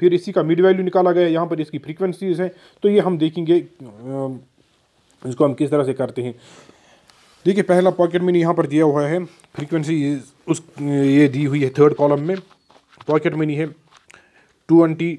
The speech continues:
to ट्वेंटी नाइन, थर्टी, थर्टी to थर्टी नाइन, ये है फ्रीक्वेंसी, ये जो क्लास इंटरवल्स दिए हुए हैं। अब इनके पहले क्लास इंटरवल्स की, हर एक क्लास इंटरवल का हमें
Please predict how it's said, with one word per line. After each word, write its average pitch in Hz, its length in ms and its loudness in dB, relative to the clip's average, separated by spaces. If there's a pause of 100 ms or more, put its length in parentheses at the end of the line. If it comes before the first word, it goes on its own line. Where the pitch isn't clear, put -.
(160)
to 120 60 -20
ट्वेंटी 147 280 -4
नाइन, 143 240 -4 (440)
थर्टी, 147 260 0 (260)
थर्टी 135 220 -2
to - 420 -14
थर्टी 147 180 0
नाइन, 139 220 -4 (1200)
ये 143 200 4
है 143 100 0 (340)
फ्रीक्वेंसी, 143 380 -2
ये 139 520 0
जो 143 160 0 (180)
क्लास 139 240 0
इंटरवल्स 127 360 -4
दिए 123 160 -8
हुए 117 200 -6
हैं। 101 160 -18 (280)
अब 185 140 0
इनके 175 260 0
पहले 147 280 -6
क्लास 151 280 -6
इंटरवल्स 120 420 -14
की, - 160 -18
हर 151 120 -6
एक 147 100 -8
क्लास 127 260 -8
इंटरवल 110 280 -14
का 113 100 -12
हमें 131 280 -10